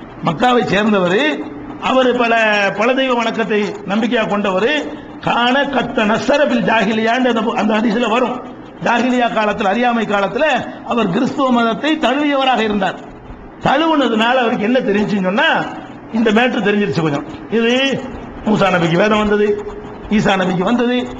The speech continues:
இறைவன் மலக்குகள் வச்சிருக்கிறாங்கிறது, அந்த மலக்கு மூலமா மனிதனுக்கு செய்தி வரும் என்பது,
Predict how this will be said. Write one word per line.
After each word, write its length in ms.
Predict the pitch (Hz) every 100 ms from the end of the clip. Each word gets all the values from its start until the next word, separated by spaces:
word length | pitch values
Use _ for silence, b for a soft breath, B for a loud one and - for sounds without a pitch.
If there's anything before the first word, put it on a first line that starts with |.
| - -
இறைவன் 440 | 190 247 269 233
மலக்குகள் 580 | 220 196 214 196 202 202
வச்சிருக்கிறாங்கிறது, 920 | 175 185 196 202 226 240 247 254 -
அந்த 140 | 214 220
மலக்கு 400 | 226 262 262 254
மூலமா 140 | 247
மனிதனுக்கு 440 | 208 214 233 233 196
செய்தி 280 | 196 247
வரும் 200 | 226 214
என்பது, 480 | 220 240 247 262 262